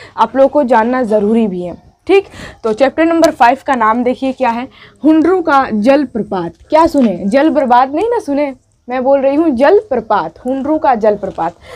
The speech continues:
जलप्रपात का मतलब होता है झरना, ठीक है, हुंडरू का झरना। हुंडरू के झरना के बारे में, उसकी खूबसूरती, उसकी सुंदरता के बारे में इस chapter में बताई गई है। और एक बात ध्यान रखिएगा, ये chapter कोई कहानी नहीं है,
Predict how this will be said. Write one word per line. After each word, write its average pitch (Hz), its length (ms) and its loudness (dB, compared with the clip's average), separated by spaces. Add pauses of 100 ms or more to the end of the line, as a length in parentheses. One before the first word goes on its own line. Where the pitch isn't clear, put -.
(140)
जलप्रपात 330 640 2
का 311 100 -6
मतलब 269 320 -6
होता 247 200 -2
है 247 200 -2
झरना, 190 480 -4 (500)
ठीक 302 180 0
है, 285 120 4
हुंडरू 294 440 2
का 220 180 4
झरना। 180 360 -8 (260)
हुंडरू 370 280 2
के 392 140 0
झरना 311 360 2
के 330 160 0
बारे 254 240 4
में, 262 140 -2
उसकी 277 260 -6
खूबसूरती, 302 540 -4
उसकी 294 260 -6
सुंदरता 262 500 2
के 294 120 -4
बारे 226 220 0
में 247 140 -6
इस 254 120 -10
chapter 226 240 -6
में 233 180 -4
बताई 196 320 0
गई 185 200 -2
है। 180 220 -4
और 392 180 6
एक 370 280 -2
बात 330 220 0
ध्यान 233 340 -2
रखिएगा, 196 480 -6 (200)
ये 349 180 2
chapter 349 440 2
कोई 349 220 0
कहानी 254 500 -2
नहीं 190 280 -6
है, 170 140 -16